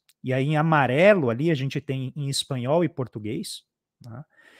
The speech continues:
Aqui no lado direito os gráficos mostram livros sobre neoliberalismo e artigos acadêmicos citando o neoliberalismo de acordo com o levantamento feito,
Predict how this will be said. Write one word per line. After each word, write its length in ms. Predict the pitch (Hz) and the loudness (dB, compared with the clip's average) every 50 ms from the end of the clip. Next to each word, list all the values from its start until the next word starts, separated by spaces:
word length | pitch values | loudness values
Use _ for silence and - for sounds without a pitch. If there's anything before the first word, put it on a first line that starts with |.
| - - _ _ _ _ - | -20 -20 _ _ _ _ -2
Aqui 320 | - 143 - - 196 214 | -2 -2 2 4 4 4
no 120 | 208 208 | 6 8
lado 280 | 196 190 185 175 160 160 | 8 10 10 10 8 4
direito 480 | 131 135 151 143 151 143 135 131 - 135 | 4 2 2 4 4 4 2 0 -2 -4
os 120 | 123 123 | -4 -2
gráficos 600 | 123 135 131 131 135 131 - - - 135 117 113 | 0 2 4 4 4 2 0 -4 -6 -6 -4 -4
mostram 600 | 123 123 123 123 113 113 - - - - 107 104 - _ _ _ _ _ _ _ _ _ _ _ _ _ _ _ _ | -4 -2 -2 -2 -2 -2 -6 -8 -10 -12 -12 -12 -14 _ _ _ _ _ _ _ _ _ _ _ _ _ _ _ _
livros 420 | 127 135 175 208 233 226 226 196 - | 0 4 4 4 6 4 2 2 2
sobre 280 | - 165 151 143 147 | 2 0 0 0 0
neoliberalismo 880 | 139 135 139 135 131 120 127 123 110 107 107 120 160 196 208 226 233 233 - _ _ _ _ _ _ _ _ _ _ - | -2 0 0 0 -2 -2 -2 -2 -2 -4 -4 -4 -4 -4 -4 -6 -8 -10 -12 _ _ _ _ _ _ _ _ _ _ -4
e 120 | 127 143 | 2 4
artigos 720 | 165 165 - - - - - 202 247 262 208 156 143 127 131 | 4 4 2 0 -2 -2 0 0 0 0 0 -2 -2 0 0
acadêmicos 960 | 143 143 - 143 117 120 143 175 202 190 139 113 - - 113 - - - _ _ | 0 0 0 -2 -2 -2 -2 -2 -2 -4 -4 -6 -10 -12 -14 -14 -14 -16 _ _
citando 680 | 151 - - - - 185 - - 185 202 226 240 214 | -6 -4 -4 -4 -4 -6 -4 0 0 0 0 0 -2
o 20 | 196 | -2
neoliberalismo 880 | 175 170 180 190 175 160 170 165 147 135 123 139 170 185 170 170 175 | 0 0 0 0 0 0 0 0 0 0 -2 -2 -4 -4 -4 -6 -4
de 100 | 151 160 | -4 -4
acordo 260 | 151 - 160 151 156 | -4 -2 -4 -6 -6
com 100 | - 165 | -6 -6
o 40 | 156 | -4
levantamento 560 | 156 147 147 151 151 147 131 131 135 139 - | -4 -4 -4 -4 -6 -6 -6 -6 -8 -10 -10
feito, 480 | - - - 131 131 127 - - 139 | -8 -6 -4 -4 -4 -4 -6 -10 -12